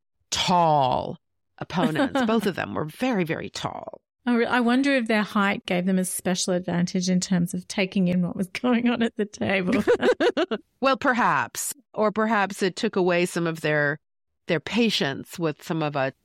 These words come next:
Speaker 1: less tall people.
Speaker 2: <laughs>
Speaker 1: But that also reminds me that, you know, I did notice at that tournament that I was playing that there were so many instances of a tall man partnering with a tall man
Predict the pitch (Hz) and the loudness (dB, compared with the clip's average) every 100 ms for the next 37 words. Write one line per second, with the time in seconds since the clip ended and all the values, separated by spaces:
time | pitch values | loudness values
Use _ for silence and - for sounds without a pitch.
0 | _ 170 165 160 - 143 127 151 220 139 | _ -4 -4 -4 -4 -2 -2 -2 0 0
1 | 269 254 226 _ _ _ _ _ _ 269 | 0 -2 -4 _ _ _ _ _ _ 0
2 | 370 494 466 403 262 233 233 247 233 190 | 2 2 2 2 2 2 2 0 -2 -2
3 | 170 165 - 190 202 165 - 208 - - | 0 0 -2 -4 -2 -2 -2 -6 -6 -10
4 | 302 190 196 214 - - - - _ - | -6 -2 -2 -2 -4 -8 -16 -20 _ -6
5 | 190 - 151 - - 208 208 170 120 - | -6 -2 -4 -4 -8 -4 -2 -2 -6 -6
6 | 113 92 - - 160 139 131 147 _ _ | -6 -6 -10 -8 -6 -6 -8 -12 _ _
7 | _ _ _ - 190 175 - _ _ _ | _ _ _ -2 0 0 -4 _ _ _
8 | _ _ 233 226 208 196 - _ - - | _ _ -2 0 2 0 -4 _ -8 -2
9 | 269 311 262 - 208 - 208 - 143 147 | 0 2 2 0 -2 -2 -6 -4 -4 -4
10 | - - 165 151 _ _ _ _ _ _ | -8 -6 -6 -6 _ _ _ _ _ _
11 | _ - - - - 202 220 208 202 190 | _ -12 -12 -10 -2 2 2 2 0 -2
12 | - 185 190 185 180 165 160 - 185 160 | -4 -4 -2 -2 -4 -6 -8 -8 -2 0
13 | 170 180 185 196 220 | 0 0 0 0 -2